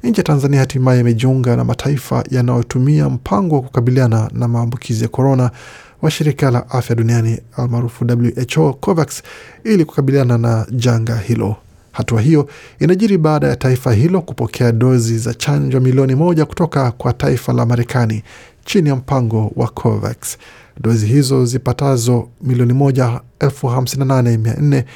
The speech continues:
ni za chanjo aina ya Johnson and Johnson. Chanjo hizo zitatumika na mahujaji,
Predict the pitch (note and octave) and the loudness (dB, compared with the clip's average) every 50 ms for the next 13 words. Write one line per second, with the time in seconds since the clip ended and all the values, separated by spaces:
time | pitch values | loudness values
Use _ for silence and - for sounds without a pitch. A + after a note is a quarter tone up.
0 | - - - - - - - C3 C3+ C3 C#3 C#3 - - A3+ G#3+ F#3+ D#3+ D3+ C3+ | -20 -20 -20 -20 -20 -8 -2 0 0 0 0 -2 -4 -4 -2 -2 0 0 0 0
1 | - C#3 C3+ C3 B2+ A#2+ A#2 A2+ G#2+ B2+ C3 A#2+ A2 - - A#2 A2+ G#2+ - - | 0 0 0 2 2 2 0 0 0 0 0 -2 -2 -2 -2 -2 -2 -2 -4 -4
2 | - C3 B2 A#2 A2+ A2+ - - B2 B2 B2 A#2 A#2+ A#2+ - - A#2 A2 A2+ A#2+ | -2 0 0 0 0 -2 -6 -6 -4 -4 -2 -2 -2 -4 -4 -4 -4 -4 -4 -6
3 | - - - - - - - - - - - A2+ G#2+ A2 A2+ C3 D3 C#3+ C#3+ C3+ | -8 -14 -20 -20 -20 -20 -20 -20 -16 -8 -6 -2 0 2 4 4 4 4 2 0
4 | B2 B2+ - B2 B2 C3+ B2 - C#3+ D#3 D3+ D#3 - D3 C#3 C3 - B2+ B2+ C3+ | 0 -4 -8 -8 -6 -6 -2 0 0 0 0 2 0 0 0 0 -2 -2 -2 -2
5 | C3 C3+ B2+ B2 C3 B2+ F#3 G3 F3+ D3 C3+ C3 | 0 2 2 2 2 2 2 2 2 2 0 -2